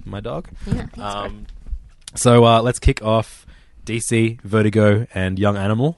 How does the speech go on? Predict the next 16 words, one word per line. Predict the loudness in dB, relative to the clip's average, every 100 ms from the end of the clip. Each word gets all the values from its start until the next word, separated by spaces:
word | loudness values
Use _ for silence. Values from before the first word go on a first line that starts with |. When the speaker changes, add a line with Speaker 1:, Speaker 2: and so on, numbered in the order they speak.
| _
Speaker 1:
They're | -4
all | -2
Speaker 2:
Mm-hmm. | -2
Speaker 1:
the |
same | -4 -6
thing, | -6 -8 -8 -10
so | -10 -8
I |
guess | -8
they | -6
all | -4
got | -4
included | 0 2 2
in | -2
this. | -8 -10 -14 _ -20 -20 -20 -20 _ -6
Uh, | -2 0 0 -4